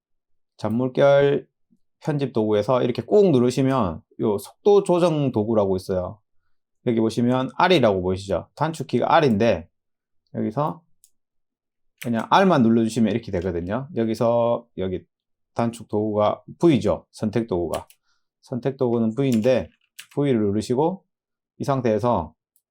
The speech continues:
그냥 R만 눌러주시면 이 도구로 바뀌어요. 그리고 여기서 이 원하는 데까지 이렇게 쭉 당겨주시면 이 상태 그대로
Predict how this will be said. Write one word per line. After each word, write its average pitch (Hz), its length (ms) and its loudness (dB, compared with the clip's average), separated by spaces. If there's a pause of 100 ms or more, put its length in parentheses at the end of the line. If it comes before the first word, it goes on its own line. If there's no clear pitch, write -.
(300)
그냥 104 260 -6
R만 170 300 2
눌러주시면 107 560 0
이 117 160 -2
도구로 101 280 -6
바뀌어요. 87 460 -8 (180)
그리고 107 540 -4
여기서 139 560 -2 (240)
이 113 140 -6
원하는 120 420 0
데까지 110 380 0
이렇게 117 320 -2
쭉 120 520 -2
당겨주시면 135 720 -2 (1160)
이 139 60 -4
상태 131 340 -2
그대로 127 520 2